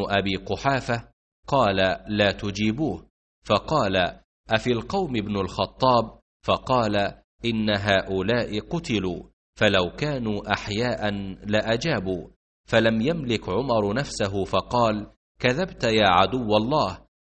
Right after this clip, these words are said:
أبقى الله عليك ما يخزيك."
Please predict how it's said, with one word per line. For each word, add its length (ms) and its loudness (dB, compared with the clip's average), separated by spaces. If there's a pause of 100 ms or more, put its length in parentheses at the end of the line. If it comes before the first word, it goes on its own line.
أبقى 380 -2
الله 540 2
عليك 460 2
ما 220 0
يخزيك." 680 -6